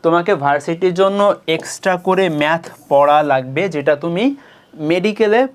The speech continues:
পড়তেছো না। অবশ্য লং মার্কস করলে একটা কথা ছিল। আচ্ছা,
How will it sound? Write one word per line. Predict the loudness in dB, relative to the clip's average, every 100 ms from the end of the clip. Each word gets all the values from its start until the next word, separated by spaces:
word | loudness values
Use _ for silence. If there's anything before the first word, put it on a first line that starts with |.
| 0
পড়তেছো | 2 2 0 -2 -2
না। | -4 -6 _ -2
অবশ্য | 0 0
লং | 2 2 2
মার্কস | -2 -4
করলে | -2 0 0
একটা | -2 -6
কথা | -8 -8 -8
ছিল। | -4 -4 -6 -14 -16 -16 -6 -6
আচ্ছা, | -4 -8